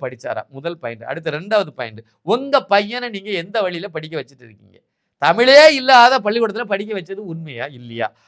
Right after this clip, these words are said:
அது போல மேற்படிப்புக்கு நீங்க அமை-, வெளிநாடுகளுக்கு கொ-, கொண்டு போய் படிக்க வச்சது உண்மையா இல்லையா? இப்ப அவர் எந்த நாட்டுல இருக்காரு, என்ன படிச்சுட்டு இருக்காரு, அதெல்லாம் கொஞ்சம் வெளிப்படையா சொல்லணுமா வேண்டாமா? நீங்க சொல்லக்கூடிய உபதேசம் எல்லாம் மக்களுக்கு தான்,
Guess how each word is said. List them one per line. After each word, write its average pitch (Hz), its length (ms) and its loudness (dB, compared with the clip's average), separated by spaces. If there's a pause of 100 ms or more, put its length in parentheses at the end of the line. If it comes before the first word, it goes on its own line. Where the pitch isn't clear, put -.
(160)
அது 202 160 4
போல 240 180 4
மேற்படிப்புக்கு 254 680 2
நீங்க 240 200 -2
அமை-, 190 280 0
வெளிநாடுகளுக்கு 247 800 0
கொ-, 214 260 -4
கொண்டு 214 240 -4
போய் 247 100 0
படிக்க 220 340 -6
வச்சது 190 300 -10
உண்மையா 175 420 -10
இல்லையா? 139 340 -8 (320)
இப்ப 208 240 -10
அவர் 226 180 2
எந்த 262 360 -2
நாட்டுல 214 300 -2
இருக்காரு, 196 440 -2
என்ன 247 380 -2
படிச்சுட்டு 180 360 -8
இருக்காரு, 143 200 -8
அதெல்லாம் 175 320 -8
கொஞ்சம் 170 180 -14
வெளிப்படையா 180 400 -10
சொல்லணுமா 156 340 -12
வேண்டாமா? 123 360 -12 (640)
நீங்க 185 180 -2
சொல்லக்கூடிய 208 400 0
உபதேசம் 214 460 2
எல்லாம் 233 500 -4
மக்களுக்கு 196 380 -10
தான், - 180 -16